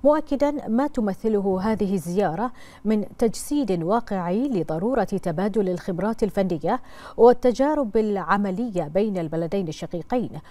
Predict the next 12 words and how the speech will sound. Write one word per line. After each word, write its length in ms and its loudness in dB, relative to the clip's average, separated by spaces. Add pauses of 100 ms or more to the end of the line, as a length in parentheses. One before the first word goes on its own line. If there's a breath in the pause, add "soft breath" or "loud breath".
(240 loud breath)
وبخاصة 840 0
في 120 0
مجال 540 0
مستقبل 540 -2
النقل 380 -2
لدعم 680 0
وتبني 760 0
ونشر 640 -2
أحدث 600 -4 (260)
أساليب 560 0
النقل 440 -2 (460 loud breath)
وتهيئة 600 2